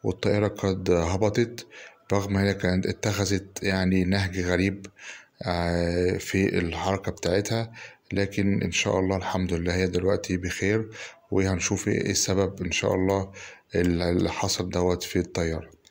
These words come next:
آه، أشوف حضراتكم على خير، ودي كانت نبذة مختصرة عن الطائرة بوينج سبعة سبعة تبع شركة مصر للطيران،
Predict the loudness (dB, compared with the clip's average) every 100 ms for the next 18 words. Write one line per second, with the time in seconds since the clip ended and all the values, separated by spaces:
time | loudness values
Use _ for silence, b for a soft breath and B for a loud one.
0 | B B B B -10 0 2 2 0 -2
1 | -4 -2 -2 -2 -4 -2 -2 0 2 2
2 | 0 0 0 -2 -2 -2 -2 -4 -4 -4
3 | -2 -2 -2 -6 B B B -2 0 0
4 | 0 2 4 2 2 2 2 2 -2 0
5 | 0 0 0 0 -2 -2 -4 -4 0 0
6 | 0 -2 -4 -6 -10 -4 -4 -2 -6 -4
7 | -2 0 2 0